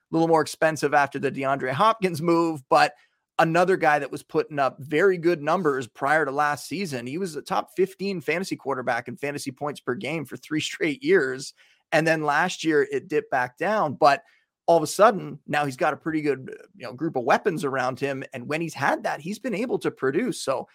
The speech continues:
he's a guy that even though the price has gone up a little bit in the last few days here, uh, somebody that I think you could get, and you could get those, those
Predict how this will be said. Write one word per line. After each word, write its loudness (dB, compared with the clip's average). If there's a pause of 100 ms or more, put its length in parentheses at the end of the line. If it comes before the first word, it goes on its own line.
(320)
he's 0
a 6
guy 8
that -2
even -4
though -4
the -10
price 0
has -8
gone -4
up -4
a -8
little -4
bit 0
in -20
the -6
last -2
few -6
days -2
here, -2 (400)
uh, -10
somebody 2
that 0
I 0
think -8
you -6
could -8
get, -4
and -10
you -10
could -20
get -10
those, -12
those -6